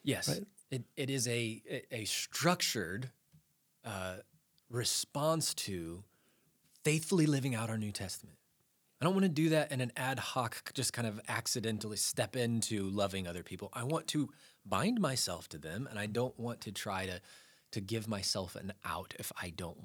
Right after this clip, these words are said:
Speaker 1: want to. The Bible doesn't give you that out. Don't try to take it.
Speaker 2: So implications of the one another commands of Scripture.
Speaker 1: Mm-hmm.
Speaker 2: You know, another interesting implication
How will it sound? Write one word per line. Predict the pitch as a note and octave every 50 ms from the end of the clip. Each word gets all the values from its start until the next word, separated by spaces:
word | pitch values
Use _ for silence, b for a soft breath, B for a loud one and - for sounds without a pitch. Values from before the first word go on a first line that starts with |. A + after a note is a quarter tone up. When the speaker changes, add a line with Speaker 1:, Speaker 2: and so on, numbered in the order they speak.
| E2 D2+ D2+
Speaker 1:
want | D#2 D#2 - _ - - _ -
to. | - - - - - B2+ - _ _ _
The | - G2+
Bible | F2+ - - F2 G#2 G#2+ F2+ D#2+ D2+ - _ _ -
doesn't | - F2+ G2 G2+ G#2 - _ -
give | A2+ A2+ A2 G2
you | G#2+ A2 A2+ G2
that | F#2+ G2 E2+ F2 - -
out. | - F#2+ F2 E2 E2+ - - -
Don't | - G#2+ F#2+ F#2 -
try | - - F#2 D#2
to | C#2+ C#2+
take | - - E2+ D#2 D#2 -
it. | B1 A#1 - _ _ b b b b b b b b b b b
Speaker 2:
So | b - - D3 C3+ C3 C3 B2 - _ -
implications | D#3 D#3 - F3 C#3 - - D3 C#3+ C#3 - - D3 A#2 A#2 A#2
of | A#2 A2+ A2 G#2+
the | A2 A2+ A#2 A2+ A2 G#2 - - _ -
one | D#3 C#3 A#2 A#2+ B2+ C3 C3+ C#3
another | C3 B2+ A#2+ B2+ B2+ B2+ B2+ A#2+ A#2+
commands | A#2 - - - B2 A2+ A2+ A2+ A#2 A2+ A2+ A2+ G2+ G2+
of | A2 G2 -
Scripture. | - - - - B2+ G#2+ - - - - A#2+ A2+ G2+ - _ -
Speaker 1:
Mm-hmm. | A2 G2 F2 G2+ G2 E2+ D#2 B B B B B
Speaker 2:
You | - A#3+
know, | D4
another | C#4 G3 C#3+ D#3+ E3 D#3 D#3 D3
interesting | C#3+ D3+ - - - - - - C#3 B2 A#2 A#2+ - - _ -
implication | - C#3 C#3+ - C#3 B2+ - - - C#3 C3 B2 A#2+ - - C#3+ A2+ G#2+ A2+ -